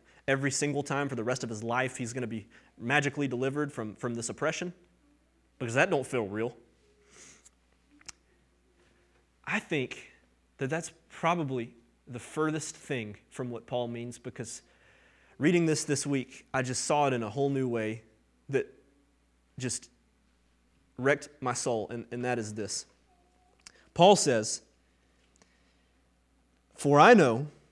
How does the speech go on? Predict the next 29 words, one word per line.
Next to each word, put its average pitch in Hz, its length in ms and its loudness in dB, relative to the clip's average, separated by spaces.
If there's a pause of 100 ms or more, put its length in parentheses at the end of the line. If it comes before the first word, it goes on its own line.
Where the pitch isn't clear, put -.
(200)
through 135 460 2 (120)
your 160 320 10
prayers 135 600 2 (500)
and 127 160 -4
the 110 40 -6
help 170 320 6 (220)
of 127 120 -4
the 113 60 -8
Spirit 156 440 2 (340)
of 117 100 -4
Jesus 165 380 2
Christ 135 540 2 (400)
that 117 180 -2
this 123 640 4 (100)
will 175 440 2
turn 175 480 0
out 139 280 0
for 151 340 2
my 135 220 0
deliverance, 135 720 0 (340)
as 151 240 4
it 170 80 4
is 135 280 4
my 120 180 -4
eager 151 500 0 (180)
expectation 151 880 0
and 135 180 -4
hope 117 300 -6
that 120 180 -6